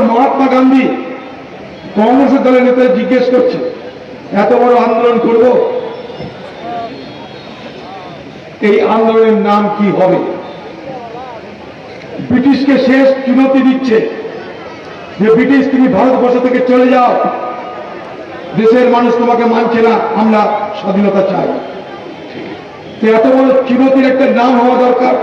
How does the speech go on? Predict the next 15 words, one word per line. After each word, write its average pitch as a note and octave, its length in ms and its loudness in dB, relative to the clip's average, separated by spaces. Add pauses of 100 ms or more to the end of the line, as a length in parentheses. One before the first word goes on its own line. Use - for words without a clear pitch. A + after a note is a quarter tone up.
(960)
নাম G#3+ 440 2
কি A3 120 2
হবে? - 240 0 (1120)
কংগ্রেসের B3 520 4
বড় A3+ 120 2
বড় A#3+ 220 2
নেতারা A3 440 2 (100)
নাম G#3 320 0
বলতে G3+ 320 0
পারছে F3+ 280 -2
না। - 100 -6 (1300)
তখন A#3+ 220 4
বোম্বের B3+ 440 4
একজন C#4 420 4
কাউন্সিলর, B3+ 580 2